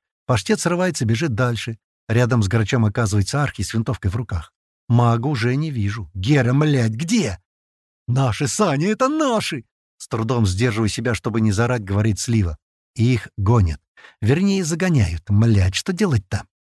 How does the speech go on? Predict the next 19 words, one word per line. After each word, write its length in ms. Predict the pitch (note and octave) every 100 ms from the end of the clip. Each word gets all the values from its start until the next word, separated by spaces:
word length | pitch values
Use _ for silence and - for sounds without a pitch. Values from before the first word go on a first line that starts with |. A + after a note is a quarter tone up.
| _ _
«Направление 640 | A2 A2 C3 C3+ E3+ F#3 G3
на 100 | G3
десять 320 | F#3+ - F3
часов. 460 | D#3 - F#3+ - _
Две 240 | G#2 G#2 D#3
машины», — 540 | D#3 - F3 G#2+ E2 _ _ _ _ -
начал 320 | A2+ G2+ A2
опять 280 | F#2+ D3+ D3
говорить 360 | G2+ G2 A2 F2
Бат. 200 | F2+ - _ _ _ _
Вижу 600 | G2+ E3 G3 G#3 G3+ F#3 -
семь. 440 | - D3 C#3+ D3+ - _ -
Поправка 460 | A#2 A#2+ A#2 -
восемь 340 | G#2+ B2+ A2 D#3
охотников. 640 | C#3 E3 D#3 D3 E3 - _ _ _
Быстро 580 | G2 A2+ D3+ C#3 C3+ B2+
идут 240 | B2 C#3+ C#3+
навстречу 640 | C3 - C3 C#3 A#2 A#2+
преследуемым. 920 | B2 A#2 C3+ E3 B2+ G2 F#2+ F2+ D#2+